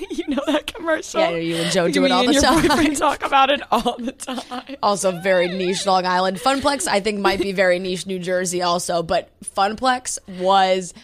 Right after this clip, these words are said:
Speaker 2: next level. Everybody had their birthday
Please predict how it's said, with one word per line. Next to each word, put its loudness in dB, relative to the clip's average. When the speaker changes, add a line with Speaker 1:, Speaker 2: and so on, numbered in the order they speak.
Speaker 2:
next 0
level. 2
Everybody 2
had 2
their 2
birthday 0